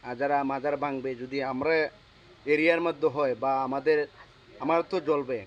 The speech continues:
কারণ যারা, যাদের খাতিরে আমরা অলিয়া উলিয়ার কারণে আজকে আমরা মুসলিম, যারা হিন্দু দেবাচিল গর্ব গোবিন্দরে উড়িয়ে না দিলে আজকে এই দেশটা হিন্দু, হিন্দুর কাছে থাকতো। এই দেশটা যাদের খাতিরে আমরা মুসলমান হয়েছি, তাদেরকে আপনারা ভাঙচুর করবেন,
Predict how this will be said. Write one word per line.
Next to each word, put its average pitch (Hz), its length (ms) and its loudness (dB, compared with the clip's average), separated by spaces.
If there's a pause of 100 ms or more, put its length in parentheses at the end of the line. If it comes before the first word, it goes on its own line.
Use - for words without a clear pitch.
কারণ 147 320 -4 (600)
যারা, 175 280 6
যাদের 180 360 2
খাতিরে 180 440 2
আমরা 175 240 4
অলিয়া 165 280 4
উলিয়ার 170 240 2
কারণে 160 340 -2
আজকে 156 240 -4
আমরা 151 180 -4
মুসলিম, 147 500 -4 (920)
যারা 147 180 4
হিন্দু 170 380 0
দেবাচিল 156 480 2
গর্ব 147 240 2
গোবিন্দরে 147 580 2 (460)
উড়িয়ে 160 260 2
না 170 160 2
দিলে 147 220 -2
আজকে 165 500 -2
এই 156 400 0
দেশটা 151 300 0
হিন্দু, 160 480 -4 (440)
হিন্দুর 175 500 -2
কাছে 160 260 0
থাকতো। 120 360 -12 (420)
এই 143 140 0
দেশটা 170 540 2 (100)
যাদের 151 300 2
খাতিরে 160 380 0
আমরা 151 220 -4
মুসলমান 147 420 -6
হয়েছি, 143 360 -4
তাদেরকে 156 460 0
আপনারা 147 300 -2
ভাঙচুর 143 400 -6
করবেন, 120 340 -6